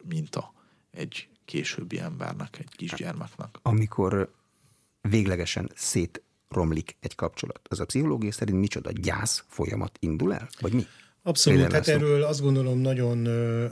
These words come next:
Speaker 3: sokat tudnánk beszélni, és hogyha itt apákra helyezzük a hangsúlyt, ezt tudni kell, hogy a vállásban az apák sokkal jobban sérülnek lelkileg.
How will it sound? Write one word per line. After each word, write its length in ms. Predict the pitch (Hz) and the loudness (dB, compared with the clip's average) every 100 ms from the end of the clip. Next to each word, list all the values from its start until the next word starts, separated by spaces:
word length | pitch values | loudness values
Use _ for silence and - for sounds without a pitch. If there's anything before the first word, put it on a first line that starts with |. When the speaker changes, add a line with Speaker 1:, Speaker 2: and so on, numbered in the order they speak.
| 127 226 | -6 -6
Speaker 3:
sokat 320 | - 135 127 | -2 0 0
tudnánk 300 | 117 117 113 | 0 -2 0
beszélni, 460 | 120 127 147 143 143 | 2 4 4 4 4
és 180 | 131 - | 2 0
hogyha 200 | 120 127 | 0 0
itt 120 | 120 | 0
apákra 760 | 151 143 131 123 123 117 113 110 - _ _ _ _ _ | 0 2 2 2 0 2 0 -4 -12 _ _ _ _ _
helyezzük 360 | - 135 120 117 | 2 4 4 2
a 60 | 117 | 0
hangsúlyt, 360 | 147 - 160 | 2 0 2
ezt 140 | 151 - | 0 4
tudni 360 | 185 127 107 | 2 2 -2
kell, 400 | 110 113 131 180 - - - - - | -2 0 2 0 -4 -16 -20 -20 -8
hogy 220 | - 120 | -2 0
a 260 | 113 107 107 | 0 -2 2
vállásban 520 | 135 160 156 127 123 | 4 6 4 2 -2
az 120 | 113 | 0
apák 300 | 135 135 120 | 0 0 0
sokkal 320 | - 117 - 110 | 0 -2 -2 -4
jobban 240 | 104 107 | -4 0
sérülnek 640 | 113 107 101 101 98 95 110 | 0 0 -4 -8 -8 -10 -8
lelkileg. 680 | 101 95 - 95 107 - | -8 -8 -12 -12 -16 -18